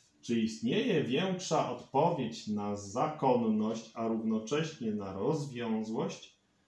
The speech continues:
Własne ja jest ukrzyżowane, grzech potępiony, nowe życie w Chrystusie jest naszą cząstką.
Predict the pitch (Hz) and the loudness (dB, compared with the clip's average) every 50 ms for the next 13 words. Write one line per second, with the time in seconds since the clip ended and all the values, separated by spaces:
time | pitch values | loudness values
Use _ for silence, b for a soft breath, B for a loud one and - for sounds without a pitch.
0 | _ _ _ _ _ _ - 143 147 160 190 196 202 208 - - - 196 196 202 | _ _ _ _ _ _ -14 -8 -2 2 2 4 4 2 2 0 -2 -2 0 0
1 | 202 185 170 160 156 156 - 165 165 170 165 151 139 127 127 139 147 151 147 151 | 2 2 2 4 4 2 2 2 2 2 2 2 2 2 4 4 4 4 2 0
2 | - - 147 139 - - 123 117 117 123 113 113 120 110 107 90 85 - - - | -4 -8 -8 -8 -8 -8 -6 -4 -2 -2 0 0 0 0 0 0 -4 -8 -12 -20
3 | _ _ b b b b 127 127 123 127 156 185 196 190 190 - - 170 165 - | _ _ b b b b -10 -8 -4 0 4 4 4 4 4 0 -2 -2 -2 0
4 | 165 156 151 147 147 143 139 131 120 110 95 92 90 - - - 120 120 131 156 | 0 -2 -2 -2 -2 2 4 4 4 4 2 0 -4 -8 -10 -6 -2 2 4 4
5 | 180 185 240 240 233 196 165 147 143 143 - 160 160 156 - - 143 139 139 - | 4 6 6 4 4 4 4 2 0 -2 0 0 -2 -2 -2 -2 -2 -2 -2 -2
6 | - 123 123 - - 131 120 120 117 120 117 - - 120 110 220 - - - 123 | -2 -2 -2 -2 0 2 2 2 2 2 0 0 -2 -2 -2 -2 -2 -2 -4 -4
7 | 131 - - - 196 180 139 - - - - - - - - | -4 -2 2 4 4 4 4 2 0 -4 -10 -12 -14 -14 -14